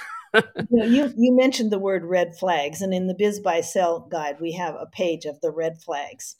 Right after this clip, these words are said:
Speaker 1: Yep.
Speaker 2: Low earnings, high competition, low advantage, no key staff, weak operations, low name recognition, dependency on just a few clients, processes that aren't systemized or easy to take over,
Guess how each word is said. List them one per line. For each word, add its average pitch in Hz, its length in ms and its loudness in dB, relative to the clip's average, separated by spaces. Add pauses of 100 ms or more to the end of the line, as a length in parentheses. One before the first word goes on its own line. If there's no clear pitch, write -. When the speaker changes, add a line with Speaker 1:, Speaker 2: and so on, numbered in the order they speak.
(380)
Speaker 1:
Yep. 180 120 0
Speaker 2:
Low 196 280 8
earnings, 156 580 -6 (480)
high 214 320 4
competition, 202 800 -2
low 160 400 2
advantage, 147 760 -6 (1120)
no 202 540 2
key 165 320 -2
staff, 117 520 -8 (1000)
weak 202 360 -4
operations, 165 960 -6
low 175 440 2
name 175 380 0
recognition, 127 840 -10 (680)
dependency 220 680 2
on 208 140 0
just 202 260 -4
a - 40 -12
few 180 200 -4
clients, 202 560 -4
processes 220 800 -2
that 185 160 0
aren't 170 200 -4
systemized 196 720 -4
or 170 120 0
easy 180 320 -4
to 160 100 -6
take 165 320 0
over, 196 460 2